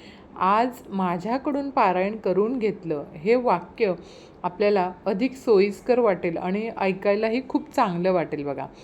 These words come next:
आपल्याला आणि आपल्या महाराजांनाही. त्यांना सर्व श्रेय दिलं की आपल्याकडे मी राहत नाही. त्यामुळे काय होतं, अहंकाराला वाव राहत नाही. डोळे उघडले की महाराज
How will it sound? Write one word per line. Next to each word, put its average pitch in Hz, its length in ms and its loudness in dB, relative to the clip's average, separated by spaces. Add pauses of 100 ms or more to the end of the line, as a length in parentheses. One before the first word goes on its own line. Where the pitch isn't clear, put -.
(260)
आपल्याला 240 460 2
आणि 220 380 0
आपल्या 202 340 -2
महाराजांनाही. 180 920 -2 (520)
त्यांना 208 420 0 (180)
सर्व 233 280 4
श्रेय 226 360 4
दिलं 202 320 0
की 170 180 -4
आपल्याकडे 202 540 0
मी 233 320 -2
राहत 233 300 -2
नाही. 151 180 -6 (160)
त्यामुळे 220 320 0
काय 247 200 6
होतं, 190 360 2 (380)
अहंकाराला 240 760 2
वाव 190 320 2
राहत 196 300 -4
नाही. 156 220 -8 (520)
डोळे 220 320 10
उघडले 214 540 2
की 170 180 -8
महाराज 185 480 -2